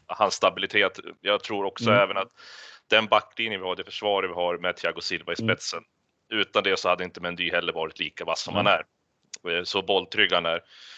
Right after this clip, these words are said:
Speaker 2: Mm.
Speaker 1: Eh, och det är egentligen skönt att vi har en målvakt som,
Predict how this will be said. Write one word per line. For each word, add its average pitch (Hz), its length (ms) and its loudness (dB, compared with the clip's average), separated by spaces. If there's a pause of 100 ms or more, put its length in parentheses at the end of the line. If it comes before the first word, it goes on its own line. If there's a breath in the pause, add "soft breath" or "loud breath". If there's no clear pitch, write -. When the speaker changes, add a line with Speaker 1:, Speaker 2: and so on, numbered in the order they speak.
(760 loud breath)
Speaker 2:
Mm. 104 220 -4
Speaker 1:
Eh, 78 60 -6 (380)
och 120 60 0
det 117 80 10
är 120 40 8
egentligen 113 300 4
skönt 104 320 4
att 92 120 -6
vi 95 40 -2
har 110 280 6
en 107 80 2
målvakt 90 380 2
som, 87 280 0